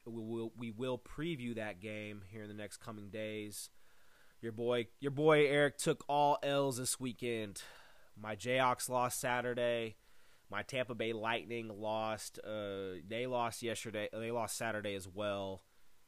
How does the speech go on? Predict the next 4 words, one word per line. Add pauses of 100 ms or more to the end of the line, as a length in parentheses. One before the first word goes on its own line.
(300)
um,
to
the (640)
Penguins.